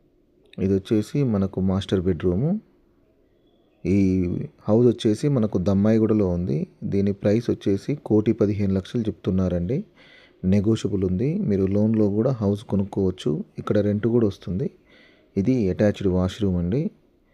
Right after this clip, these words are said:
ఈ అటాచ్డ్ వాష్‌రూమ్‌లో చూడండి వెస్ట్రన్ కమోడ్ ఇచ్చారు. వెంటిలేషన్ కూడా యూపీవీసీ విండో ఇస్తున్నారు. ఇక్కడ రెంట్ కూడా వస్తుందండి. మీరు కూడా ఉండొచ్చు. అండర్‌గ్రౌండ్ డ్రైనేజ్ సిస్టమ్ ఉంది. మున్సిపల్ వాటర్ ఉంది. స్కూళ్ళు,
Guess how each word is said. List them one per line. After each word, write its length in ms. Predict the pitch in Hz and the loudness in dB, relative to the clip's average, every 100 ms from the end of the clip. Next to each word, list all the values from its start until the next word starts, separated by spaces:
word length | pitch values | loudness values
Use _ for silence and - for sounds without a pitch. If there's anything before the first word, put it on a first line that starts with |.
| _ _ _ - | _ _ _ -2
ఈ 100 | 95 | 0
అటాచ్డ్ 380 | 92 101 95 92 | 0 0 0 0
వాష్‌రూమ్‌లో 480 | 95 - 98 92 85 | -2 -2 -2 -2 -2
చూడండి 400 | 85 85 87 117 | -2 -2 -4 -2
వెస్ట్రన్ 360 | 95 - 95 101 | -4 -4 -4 -2
కమోడ్ 280 | 90 85 | -2 -4
ఇచ్చారు. 380 | 87 - 82 131 147 _ _ _ _ _ _ _ 92 | -6 -6 -4 -4 -6 _ _ _ _ _ _ _ -4
వెంటిలేషన్ 540 | 92 92 92 - 90 92 | -2 0 -2 0 -2 -2
కూడా 140 | 98 | -2
యూపీవీసీ 540 | 90 92 95 92 92 92 | 0 -2 -2 -2 -2 -2
విండో 240 | 90 92 | -2 -2
ఇస్తున్నారు. 520 | 92 - 82 82 113 175 - _ _ - - _ _ | -4 -6 -6 -4 -6 -8 -12 _ _ -20 -20 _ _
ఇక్కడ 220 | 95 104 95 92 95 95 107 120 _ _ _ - | -2 2 2 2 0 -4 -6 -12 _ _ _ -4
రెంట్ 280 | 110 104 | -2 0
కూడా 200 | 110 110 | 0 2
వస్తుందండి. 560 | 107 101 - 98 95 139 | 0 -2 -2 -2 0 0
మీరు 260 | 123 101 104 | 2 2 2
కూడా 160 | 107 | 2
ఉండొచ్చు. 480 | 98 95 95 - 135 202 - _ _ _ _ _ _ _ _ _ _ _ _ _ _ - - - - | 2 0 -2 -2 -2 -2 -4 _ _ _ _ _ _ _ _ _ _ _ _ _ _ -20 -20 -18 -6
అండర్‌గ్రౌండ్ 500 | 98 95 98 104 101 | -2 -2 2 2 4
డ్రైనేజ్ 300 | 98 95 95 | 2 2 0
సిస్టమ్ 340 | 101 - 98 90 | -2 -4 -2 0
ఉంది. 180 | 90 101 | 0 0
మున్సిపల్ 460 | 95 92 - 95 | -2 -4 -2 0
వాటర్ 360 | 90 87 90 92 | 2 0 0 -2
ఉంది. 220 | 90 90 | -4 -4
స్కూళ్ళు, 520 | 95 - 95 95 92 | -8 -2 0 2 0